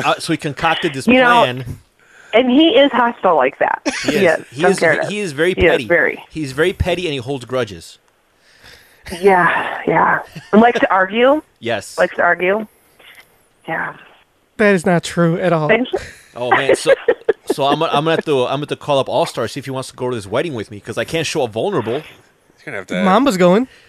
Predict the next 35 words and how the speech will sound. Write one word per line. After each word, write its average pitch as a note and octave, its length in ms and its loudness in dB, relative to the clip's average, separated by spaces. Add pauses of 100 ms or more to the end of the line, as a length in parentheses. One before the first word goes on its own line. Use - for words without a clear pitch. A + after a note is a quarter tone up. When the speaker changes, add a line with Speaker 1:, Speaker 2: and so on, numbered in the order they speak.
(200)
Speaker 1:
So, G3 220 0
so, F3+ 260 0
so F3 160 0
if, - 180 -6
yeah, G3+ 220 2 (180)
so E3 160 0
if C3 100 -4
me, G3 260 -6 (100)
so - 100 -4
if - 100 -2
I G#3 80 0
show G3 240 2
up E3+ 220 4
and C#3 120 -4
all D#3 100 2
of E3 60 0
a - 20 -6
sudden, F3 200 -2
like, - 80 -2
Speaker 4:
'Cause B3 100 2
Speaker 1:
"Oh, A#3+ 260 6
Speaker 4:
you A3+ 80 2
Speaker 1:
you A3+ 40 2
know A#3 100 4
what? A3+ 180 4
W-, D#3 260 -12
watch G#3+ 220 2
me B3+ 80 -6
get A#3+ 160 2
to G#3 60 0
Mexico," E3+ 540 -2 (140)
and F3 80 -2
there's F#3 140 2
nobody G3+ 280 4
there, G#3+ 260 2